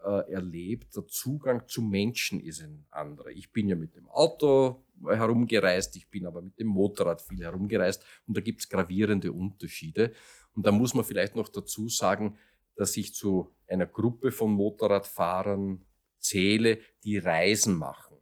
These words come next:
Also ich fahre nicht am Pannonia-Ring und ich, äh, kann nicht im Gelände Motocross, äh, Geschichten machen oder, ähm,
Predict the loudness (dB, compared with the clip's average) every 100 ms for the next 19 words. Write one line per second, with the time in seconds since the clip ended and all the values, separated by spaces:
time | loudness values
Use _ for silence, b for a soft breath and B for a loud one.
0 | _ -6 -2 -2 -4 -2 0 0 0 -4
1 | -4 -2 2 4 4 4 0 -2 -2 -4
2 | -6 -14 -16 -8 -2 -2 -4 -10 _ -6
3 | -2 0 0 -4 -4 -6 -4 -6 -4 -2
4 | 0 0 2 4 2 -2 B B _ 0
5 | 2 2 -2 2 4 4 2 4 6 6
6 | 2 -2 -4 -4 -8 -6 0 2 2 0
7 | -4 0 2 2 0 -4 -4 2 4 4
8 | 2 -2 b b b _ -6 -6 -8 -12